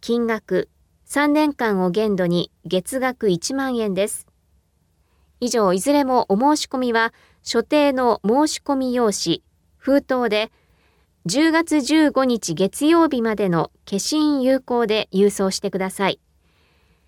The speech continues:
申し込み用紙と募集案内は十月一日月曜日から十五日月曜日に住宅課、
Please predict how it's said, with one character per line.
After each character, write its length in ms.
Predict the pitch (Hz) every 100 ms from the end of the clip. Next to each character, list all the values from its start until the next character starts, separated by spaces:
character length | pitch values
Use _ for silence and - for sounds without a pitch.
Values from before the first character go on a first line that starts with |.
| _ _ _ _ -
申 160 | 262
し 100 | 320
込 100 | 359
み 140 | 349 339
用 160 | 349
紙 80 | 339
と 340 | - 254 226 175
募 140 | 208
集 260 | 208 302 311
案 180 | 302
内 200 | 254 220
は 240 | 180 175 175 _ _
十 240 | 185 254
月 400 | 269 269 - -
一 140 | 254 240
日 220 | 247 220
月 260 | 220 220 269
曜 180 | 277
日 140 | 262 208
か 120 | 180
ら 200 | 175 - -
十 300 | 190 294 302
五 160 | 262 269
日 300 | 233 - 160
月 340 | 190 - 294
曜 240 | 320 330
日 160 | 285 185
に 260 | 165 156 - _ _ -
住 280 | 165 247 247
宅 320 | 240 - -
課、 240 | 185 -